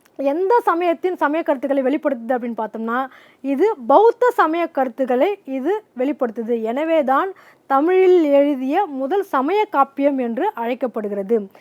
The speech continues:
சங்க இலக்கிய ஆண் பெண் எண்ணிக்கை நானூத்தி எழுபத்தி மூணு என்ற கருத்தை முன்வைக்கும் நூல் தான் இந்த மணிமேகலை. ஓகேங்களா? எனவே தான் சங்க கால மக்களை அறிய உதவும் ஆதாரங்களில்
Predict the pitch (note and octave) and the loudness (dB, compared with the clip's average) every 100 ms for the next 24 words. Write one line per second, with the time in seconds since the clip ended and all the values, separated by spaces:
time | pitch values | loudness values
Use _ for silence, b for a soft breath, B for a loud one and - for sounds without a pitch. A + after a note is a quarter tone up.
0 | b b b - C#4 E4+ G#4 A#4 F4+ F4+ | b b b 2 2 4 4 6 6 2
1 | F#4+ - E4+ G4+ - B3 B3+ E4+ G#4 F#4+ | -2 -2 2 2 2 0 2 4 2 0
2 | - F#4 F#4+ C#4 C#4 D4+ D#4+ - D#4 G4+ | -2 -2 -2 -2 0 0 -2 -2 0 0
3 | G#4+ _ _ _ - C4 E4+ F4+ C#4 F4 | -2 _ _ _ -4 0 2 0 -2 2
4 | D4+ D#4+ C#4+ D#4+ C#4+ D4+ C#4+ B3+ A#3 C4 | 4 4 2 0 0 -2 -2 -4 -2 -2
5 | D4 E4 C4+ C#4 D4+ C#4 C4+ B3+ C#4+ D4 | -2 -4 -4 -2 -2 -2 -2 -4 -4 -2
6 | C4+ F#4+ D4+ A#3+ C#4+ C4 A#3 B3+ A#3+ G3+ | -2 -2 -6 -6 -6 -6 -6 -6 -6 -4
7 | G#3+ G#3 - b b D4 E4+ C#4 C4+ C4 | -6 -8 -12 b b -6 -4 -2 -2 -2
8 | B3+ D4+ C4+ A#3+ C4 C#4 b b - C#4 | 0 0 0 0 -2 -4 b b 0 0
9 | D#4 G4+ F#4 F4 E4 C#4 C#4 D#4+ E4 C4+ | 2 2 2 2 2 -2 0 2 4 4
10 | B3+ D#4+ E4 C#4 C4+ A#3+ A#3 C4+ D4 C4+ | 4 2 2 0 -2 -2 0 0 0 -2
11 | A#3+ A#3 D#4+ | -2 -2 -2